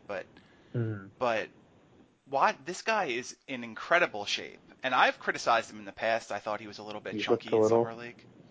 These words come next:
Speaker 2: Yep, he did.
Speaker 1: Uh,
Speaker 2: He
Speaker 1: he
Speaker 2: did.
Speaker 1: is in monstrously good shape, and he is jumping out of the gym. Like, there, I don't know if there was this weird perception, just because it's kind of the pace that he plays, that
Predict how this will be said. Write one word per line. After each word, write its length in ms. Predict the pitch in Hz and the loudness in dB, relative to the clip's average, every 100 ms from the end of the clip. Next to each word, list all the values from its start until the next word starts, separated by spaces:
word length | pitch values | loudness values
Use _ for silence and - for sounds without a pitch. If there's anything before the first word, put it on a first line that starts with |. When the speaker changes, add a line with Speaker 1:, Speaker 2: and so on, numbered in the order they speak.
| - - - | -20 -20 2
Speaker 2:
Yep, 380 | 120 127 135 - - - - | 10 12 12 6 -18 -16 -2
he 80 | 98 | 6
did. 60 | 104 | 8
Speaker 1:
Uh, 260 | 107 110 - - - | 8 6 0 -10 -20
Speaker 2:
He 180 | - 107 | -4 4
Speaker 1:
he 20 | - | 6
Speaker 2:
did. 140 | 98 | 6
Speaker 1:
is 80 | 135 | 0
in 360 | 123 113 107 101 - | -4 -4 -8 -12 -14
monstrously 920 | 110 135 143 139 - - 123 - 107 | -14 -6 2 2 2 -2 -4 -4 -8
good 240 | 101 110 107 | -8 -8 -6
shape, 360 | - 110 110 - - | -4 -4 -4 -10 -8
and 160 | 117 | -8
he 240 | - 196 175 | -8 -8 -6
is 220 | 117 - - - | -6 -8 -18 -14
jumping 420 | - 123 123 123 | -6 -6 -4 -4
out 180 | 107 101 | -4 -4
of 100 | 101 | -6
the 80 | 80 | -14
gym. 500 | - - 101 95 98 | -12 -10 -8 -10 -12
Like, 260 | 85 82 123 | -12 -10 -6
there, 140 | 165 - | -6 -4
I 40 | |
don't 120 | 185 | -4
know 120 | 165 131 | -2 -4
if 160 | - - - - - - - | -6 -20 -20 -20 -20 -20 -8
there 100 | 185 | -6
was 160 | 208 | -4
this 120 | 190 139 | -6 -8
weird 380 | 120 127 131 127 | -6 -2 -2 -2
perception, 520 | 123 - 117 - 113 | -4 2 2 2 -10
just 180 | 151 - | -10 -6
because 140 | 277 | -4
it's 100 | 240 | -4
kind 280 | - - 220 | -4 0 0
of 60 | 170 117 | 0 -4
the 60 | 135 | -10
pace 440 | - 131 123 - - | -8 -8 -8 -8 -10
that 140 | 107 | -10
he 80 | 104 | -12
plays, 540 | - 104 113 131 127 | -10 -4 -4 -4 -8
that 120 | 95 | -10